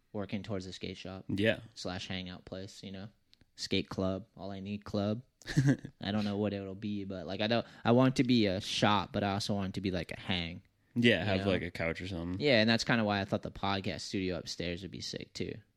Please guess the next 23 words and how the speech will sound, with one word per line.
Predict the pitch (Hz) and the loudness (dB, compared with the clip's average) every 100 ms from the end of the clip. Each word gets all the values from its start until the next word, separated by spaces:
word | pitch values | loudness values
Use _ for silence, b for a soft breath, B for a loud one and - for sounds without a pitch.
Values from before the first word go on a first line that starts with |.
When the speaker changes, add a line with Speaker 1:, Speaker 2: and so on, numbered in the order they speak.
| _ - | _ -10
Speaker 2:
Yeah. | 82 71 | -6 -2
Speaker 1:
'Cause | 110 101 | -2 2
that | 98 90 | 2 2
incorporates | 90 92 101 95 92 90 87 - - | -2 -6 -4 -4 -2 -4 -4 -10 -8
with, | 90 90 | -6 -6
like, | 87 87 - - _ | -6 -8 -10 -20 _
the | 85 | -6
hang | 92 85 87 87 | -6 -6 -10 -14
aspect. | 85 - - - - b b b | -14 -14 -14 -14 -16 b b b
And | - 143 | 4 4
I | 131 | 6
also | 113 110 120 | 4 4 -2
thought, | - 107 92 | -2 -2 -2
like, | 101 98 | -4 -4
maybe | 104 107 | -4 -2
do | 104 110 104 | -2 -4 -4
something | 117 104 - 104 | -4 -4 -6 -6
like, | 101 98 98 | -4 -6 -6
uh, | 104 98 98 98 110 _ B B B B B B B B | -4 -4 -4 -6 -10 _ B B B B B B B B
like | 98 98 104 | -6 -4 2
Woodward | 110 117 110 95 | 4 4 4 0
does, | 85 87 87 90 | -2 -4 -2 -2
like, | 87 - | -4 -6